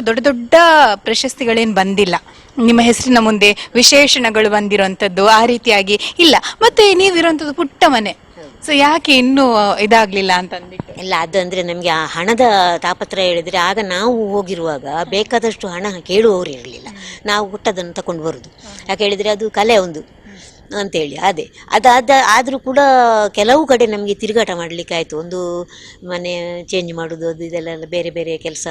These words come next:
Speaker 2: ಮಾಡ್ಲಿಕ್ಕೆ ಹೋಗುದು, ಹೀಗೆಲ್ಲ ಇತ್ತು. ಮತ್ತೆ ಲಾಸ್ಟ್ ಇದು ಬಂದ ಮೇಲೆ ಈಗ ಒಂದು, ಒಂದು ಸ್ವಲ್ಪ ಸಣ್ಣದಾದ್ರೂ ಒಂದು ಮನೆ ಕರೆಕ್ಟ್ ಆಗಿ ಮಾಡಿದ್ದು.
Speaker 1: ಹ್ಮ್, ಹ್ಮ್, ಹ್ಮ್. ನಿಮ್ಗೆ ಏನಾದ್ರೂ ಬೇಸರ ಇದ್ಯಾ? ಅಂದ್ರೆ ತಮ್ಗೆ ಬಂದಿರುವಂತ ಪ್ರಶಸ್ತಿಗಳು ಇನ್ನಷ್ಟು ಬರ್ಬೇಕಿತ್ತು, ನಿಮ್ಮನ್ನ ಈ ಗುರುತಿಸ್ಲಿಲ್ಲ
Speaker 2: ಇಲ್ಲ, ನ-,
Speaker 1: ಅಂತ?
Speaker 2: ನನ್ನ ಲೆಕ್ಕದಲ್ಲಿ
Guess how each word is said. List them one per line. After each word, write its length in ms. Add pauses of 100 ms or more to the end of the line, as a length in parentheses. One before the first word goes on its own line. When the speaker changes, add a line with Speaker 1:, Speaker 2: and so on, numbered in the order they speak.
Speaker 2:
ಮಾಡ್ಲಿಕ್ಕೆ 360
ಹೋಗುದು, 360
ಹೀಗೆಲ್ಲ 340
ಇತ್ತು. 240
ಮತ್ತೆ 440
ಲಾಸ್ಟ್ 340
ಇದು 200
ಬಂದ 280
ಮೇಲೆ 300
ಈಗ 80
ಒಂದು, 240
ಒಂದು 220
ಸ್ವಲ್ಪ 280
ಸಣ್ಣದಾದ್ರೂ 640
ಒಂದು 140
ಮನೆ 180
ಕರೆಕ್ಟ್ 360
ಆಗಿ 120
ಮಾಡಿದ್ದು. 380
Speaker 1:
ಹ್ಮ್, 100
ಹ್ಮ್, 160
ಹ್ಮ್. 500
ನಿಮ್ಗೆ 200
ಏನಾದ್ರೂ 260
ಬೇಸರ 320
ಇದ್ಯಾ? 640
ಅಂದ್ರೆ 320
ತಮ್ಗೆ 580
ಬಂದಿರುವಂತ 520
ಪ್ರಶಸ್ತಿಗಳು 800 (320)
ಇನ್ನಷ್ಟು 400
ಬರ್ಬೇಕಿತ್ತು, 720
ನಿಮ್ಮನ್ನ 300
ಈ 140
ಗುರುತಿಸ್ಲಿಲ್ಲ 720
Speaker 2:
ಇಲ್ಲ, 120
ನ-, 40
Speaker 1:
ಅಂತ? 200
Speaker 2:
ನನ್ನ 320
ಲೆಕ್ಕದಲ್ಲಿ 720